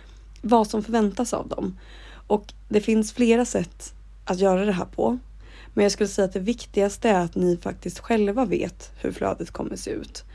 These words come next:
För att om ni känner att ni inte riktigt förstår hur saker och ting kommer gå till, då kommer det också allra troligast också känna så för gästerna.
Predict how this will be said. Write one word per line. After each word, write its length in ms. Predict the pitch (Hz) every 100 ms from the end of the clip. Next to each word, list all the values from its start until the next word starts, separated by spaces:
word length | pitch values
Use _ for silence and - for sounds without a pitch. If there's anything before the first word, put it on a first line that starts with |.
| - - -
För 80 | 208
att 120 | 196
om 160 | 214 240
ni 180 | 285 262
känner 360 | 208 190 190
att 140 | 190 -
ni 120 | 135
inte 180 | 180 98
riktigt 260 | - -
förstår 420 | - - 95 95
hur 120 | 175 170
saker 320 | 190 175 190
och 60 |
ting 160 | - 190
kommer 240 | - 185
gå 100 | 190
till, 460 | 202 233 208 240 269 - - - - -
då 200 | - 240
kommer 340 | 247 208 202 226
det 60 |
också 480 | 233 175 - 175 - - - - - - - - -
allra 440 | 247 226 190 185
troligast 840 | 190 - 208 180 185 185 180 - -
också 280 | 185 - 196
känna 380 | 214 196 196 214
så 180 | 180
för 120 | 175 196
gästerna. 480 | 190 - 196 196